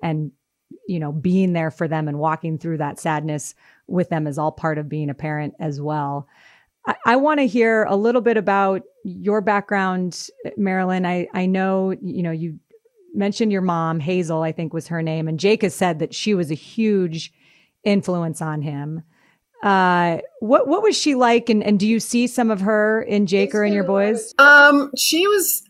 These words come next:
Speaker 2: a huge football fan of all things, and she was a, a pretty typical church lady. I mean, she was very religious and strict, and, um,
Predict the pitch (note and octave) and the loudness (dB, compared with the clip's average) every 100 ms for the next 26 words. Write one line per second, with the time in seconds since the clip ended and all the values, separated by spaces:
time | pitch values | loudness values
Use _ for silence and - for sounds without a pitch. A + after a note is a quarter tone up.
0 | - C4+ B3+ G#3 _ _ _ - C4 D#4+ | 2 4 2 -2 _ _ _ -10 -4 -2
1 | E4+ - - D4 B3 A#3+ F#3+ - F#3 F3 | -2 -6 0 0 2 0 -2 -4 -4 -2
2 | F3+ F3 G3+ A#3+ - A3 A3 F3 F3+ G3 | -2 -2 -2 -2 -4 -4 -2 -2 -4 -6
3 | F#3+ G3+ G#3 - B3 C4+ B3 G#3+ F#3+ F#3 | -6 -6 -4 -4 -2 -2 -2 -4 -10 -6
4 | - G#3+ F#3+ _ _ _ _ C4 C4 C#4 | -2 -2 -4 _ _ _ _ -10 -8 -6
5 | - B3+ C4 - G#3 - A#3+ C4+ C4+ G3+ | -2 -2 -2 -6 -6 -4 -4 -4 -4 -2
6 | F#3 F3 E3+ E3+ E3+ F3+ - G3 F3 F#3+ | 0 0 0 0 -2 -6 -6 -8 -4 0
7 | A#3+ D4 A3+ G#3 G3+ A3 G#3 F3+ - - | 0 0 -2 0 0 0 -2 -4 -4 -8
8 | - - - D3 - F#3 F#3 - G#3+ G3+ | -12 -20 -20 _ -2 0 0 0 0 2
9 | G3+ A3+ A#3+ - - F#3 F#3+ F3+ F3+ F#3 | 2 2 -2 -14 -8 -2 0 0 0 -4
10 | - _ _ _ _ - F3+ F3 F3 F3 | -8 _ _ _ _ -4 0 0 0 -4